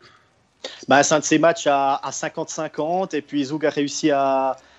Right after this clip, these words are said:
à marquer, ils mettent le deuxième dans le, dans le but vide, et puis, euh, et puis, euh, c'est, c'est Giannoni en face qui fait de nouveau, euh, quelques arrêts, euh, très importants. Et puis, euh, et puis voilà, quoi.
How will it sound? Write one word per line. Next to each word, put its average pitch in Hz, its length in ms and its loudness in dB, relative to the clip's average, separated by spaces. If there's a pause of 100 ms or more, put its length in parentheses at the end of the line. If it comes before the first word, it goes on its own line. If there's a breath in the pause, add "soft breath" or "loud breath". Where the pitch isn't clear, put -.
(200 soft breath)
à 135 80 4
marquer, 156 480 4
ils 170 60 0
mettent 151 180 -2
le 143 80 0
deuxième 143 420 -2
dans 139 140 0
le, 135 500 0 (140)
dans 139 120 6
le 139 60 2
but 131 220 0
vide, 151 420 2
et 123 100 8
puis, 123 360 0
euh, 123 340 0
et 120 100 -2
puis, 120 320 -4
euh, 120 140 0
c'est, 120 280 4
c'est 123 220 0
Giannoni 143 360 4
en 139 100 2
face - 500 -2 (420 soft breath)
qui 123 100 -4
fait 127 160 -2
de 120 60 0
nouveau, 123 380 2
euh, 117 140 2
quelques 117 460 -4
arrêts, 120 260 -2
euh, 117 560 0
très 127 240 2
importants. 131 580 -2 (880)
Et 104 140 -10 (100)
puis, 107 320 -2
euh, 110 300 -2
et 113 140 4
puis - 140 -2
voilà, 175 240 4
quoi. 131 220 2